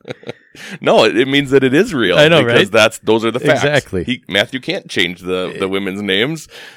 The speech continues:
Speaker 1: That's just, they're all Mary.
Speaker 2: Exactly,
Speaker 1: If
Speaker 2: right.
Speaker 1: Matthew were making this whole thing up, he'd have a cast of characters with unique
Speaker 2: Yeah.
Speaker 1: names.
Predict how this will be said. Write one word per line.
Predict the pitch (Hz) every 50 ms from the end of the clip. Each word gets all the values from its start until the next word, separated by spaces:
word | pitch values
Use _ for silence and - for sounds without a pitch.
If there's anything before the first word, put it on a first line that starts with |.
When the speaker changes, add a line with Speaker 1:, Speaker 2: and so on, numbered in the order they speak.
| _
Speaker 1:
That's | - 87 107 123 120 -
just, | - - 107 123 143 - -
they're | 127 139 143
all | 143 147 151
Mary. | 151 156 170 151
Speaker 2:
Exactly, | 104 95 92 107 98 92 90 87 - - 90 87 85 87
Speaker 1:
If | 98 98
Speaker 2:
right. | 104 98
Speaker 1:
Matthew | 98 104 110 110 - 113 117
were | 113 113 110
making | 104 107 107 113 - 123
this | 110 113 107 -
whole | 120 117 117
thing | 117 - 123 117 120
up, | 123 104 101 -
he'd | - 113 101 98
have | 104 92
a | 87 95
cast | - - 92 - - -
of | 95 -
characters | - 104 90 104 - - - 80 85 87
with | - 82 - -
unique | - 82 71 58 64 - -
Speaker 2:
Yeah. | 73 69 67
Speaker 1:
names. | 64 - - - -